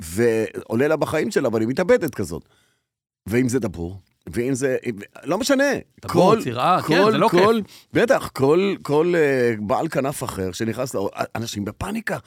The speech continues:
Speaker 1: אנשים, בני אדם, בפאניקה. אתה באמת, אה, קול כזה לגמרי, אתה יוצא דופן. אה, אז יש את זה בספר המש-, השיאים של גינס.
Speaker 2: אוקיי.
Speaker 1: יש גם כמה אנשים מתו בכל שנה,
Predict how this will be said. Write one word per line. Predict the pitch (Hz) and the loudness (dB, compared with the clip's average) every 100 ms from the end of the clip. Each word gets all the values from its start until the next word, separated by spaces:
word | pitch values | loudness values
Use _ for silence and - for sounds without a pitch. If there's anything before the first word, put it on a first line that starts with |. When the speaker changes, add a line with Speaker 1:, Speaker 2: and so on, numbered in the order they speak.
| - _ _ - | -20 _ _ -6
Speaker 1:
אנשים, | 139 131 113 214 135 85 | -2 -2 -4 -2 -2 -2
בני | 92 151 | -4 -4
אדם, | 151 160 82 | -2 -6 -6
בפאניקה. | 135 - 180 175 156 80 _ - _ - | -10 -8 -8 -8 -10 -12 _ -20 _ -12
אתה | 92 139 | -4 -2
באמת, | 117 110 98 | 0 -2 -4
אה, | 98 85 78 - | -6 -6 -8 -12
קול | - 107 82 - | -6 -6 -6 -10
כזה | 69 76 69 | -12 -10 -10
לגמרי, | 78 87 73 | -8 -10 -10
אתה | 71 | -12
יוצא | 73 - | -12 -8
דופן. | 85 131 196 208 - - - _ - | -6 -4 -2 -4 -6 -20 -20 _ -2
אה, | 107 117 | 0 0
אז | 120 123 | -2 -2
יש | 160 185 | 0 0
את | 151 | 0
זה | 151 | 0
בספר | 131 139 123 | -2 -2 -2
המש-, | 110 107 | -2 -2
השיאים | 92 101 - 107 | -2 -4 -4 -6
של | - | -6
גינס. | 87 127 170 | -2 -2 0
Speaker 2:
אוקיי. | 107 139 180 | -2 -4 -2
Speaker 1:
יש | 117 175 160 | 0 0 0
גם | 170 | -4
כמה | 147 147 | -2 -2
אנשים | 147 127 131 120 | -2 -4 -2 -2
מתו | 127 127 | -2 -2
בכל | 101 104 - 123 | -4 -4 -4 -8
שנה, | - 104 104 | -4 -4 -4